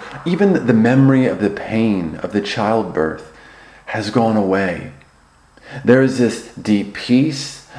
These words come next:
this deep joy, this deep silence that is present,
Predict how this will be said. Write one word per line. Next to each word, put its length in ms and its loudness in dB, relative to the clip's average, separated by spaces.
this 280 -4
deep 300 -2
joy, 680 0
this 300 0
deep 240 2
silence 840 -2
that 160 4
is 160 0
present, 800 -2